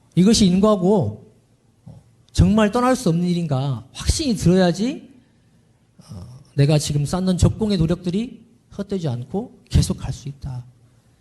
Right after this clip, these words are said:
그것이 흔들리면 놓을 수밖에 없고, 설사 내가 보이지 않고 생각하지 못하는 것이 있으면 속게 되므로 내가 설사 모른다 해도 넘어가지 않고 이 원칙이 분명하다는 것을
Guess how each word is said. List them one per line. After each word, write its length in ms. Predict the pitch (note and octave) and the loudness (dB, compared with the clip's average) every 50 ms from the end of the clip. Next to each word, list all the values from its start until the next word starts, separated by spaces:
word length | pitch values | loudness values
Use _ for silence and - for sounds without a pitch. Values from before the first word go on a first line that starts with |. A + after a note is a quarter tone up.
| _ _ _ _ - - - - _ _ _ _ _ _ _ _ _ _ _ _ | _ _ _ _ -20 -20 -20 -20 _ _ _ _ _ _ _ _ _ _ _ _
그것이 240 | - F#3 G3 F#3+ F#3 | 2 2 4 4 4
흔들리면 760 | G3+ B3 B3 A#3 B3 A3 G#3 G3 G3 A#3+ D4 E4+ - - - - - _ _ _ _ _ - | 4 4 4 4 4 4 4 4 2 2 0 -2 -6 -16 -20 -20 -20 _ _ _ _ _ -4
놓을 240 | - C3+ C#3+ D#3 E3 | 2 4 4 6 4
수밖에 340 | D#3+ - F3+ D#3+ E3 - | 4 2 -2 -2 -2 -2
없고, 380 | B2 G#2 - - - G#2+ G#2 G#2 - _ _ _ _ _ _ _ _ _ _ _ _ _ _ | -2 -4 -4 -6 -8 -8 -8 -8 -10 _ _ _ _ _ _ _ _ _ _ _ _ _ _
설사 380 | - - A#3+ C4 B3 B3+ B3 A3+ | 0 2 2 2 4 4 2 4
내가 260 | F3 F#3+ F#3+ G3+ G3 | 4 4 4 4 4
보이지 340 | - F3 F#3+ G#3 G3+ G3+ G3+ | 4 4 6 6 6 4 4
않고 640 | F#3 F3 E3 F3 - - A#3 C#4 E4+ - - - - _ _ _ - | 4 4 2 0 -2 -2 -2 -2 -2 -4 -10 -18 -20 _ _ _ -8
생각하지 520 | - - G#3 G#3 A3 G#3 - G3 D#3 D3 | -4 -2 0 0 0 0 0 0 0 2
못하는 400 | C#3 D3+ F3+ - - G3+ G3 F#3 | 2 2 4 4 4 4 4 2
것이 420 | E3+ E3 E3 - E3 D3 B2+ C3 - - - _ _ _ - | 2 0 0 0 -2 -2 -4 -4 -10 -16 -20 _ _ _ 2
있으면 580 | F3+ F#3+ F#3 - G#3+ G3 F3 D3+ B2+ A2+ - - | 2 2 2 2 2 2 2 2 0 -2 -4 -4
속게 340 | - - - - - - C4 | 0 2 2 2 2 0 0
되므로 420 | - D3 C#3 C3+ B2+ C#3+ F#3 A3 - - _ | 0 0 -2 -2 -2 -4 -6 -8 -10 -12 _
내가 440 | C#3+ C#3 D3 C#3+ D#3 F#3+ A#3 B3 - - - _ _ | 0 2 2 2 2 0 -4 -4 -10 -18 -20 _ _
설사 320 | - - - A#3+ A#3 A#3 F#3+ | -2 2 2 2 4 4 4
모른다 300 | C#3+ - C#3+ D3+ C#3+ C3+ | 4 4 4 4 4 4
해도 340 | C3+ D#3 D3+ F#3 A#3 D#4 - - - _ _ _ _ - | 4 4 2 0 -2 -6 -8 -16 -20 _ _ _ _ 0
넘어가지 360 | B2 B2+ C#3+ C#3+ E3+ D#3+ - | 2 2 2 2 0 0 -2
않고 200 | A#2 A#2 B2 - | -4 -4 -2 0
이 160 | E3+ G#3 A3+ C4 | 2 4 4 6
원칙이 680 | A3 G3 G3+ G#3+ G3+ - - G3+ A3+ A#3+ B3 - - - | 6 6 6 4 2 2 0 0 0 -2 -4 -6 -12 -8
분명하다는 680 | - - F#3+ F3 F3 F3+ F#3 F3 F3+ F3+ F#3+ F3+ E3 D#3 | -6 -2 -2 0 0 0 -2 -2 -2 -4 -6 -6 -6 -4
것을 380 | D3 C#3+ - F#3+ A3+ B3 - | -6 -4 -4 -4 -6 -6 -8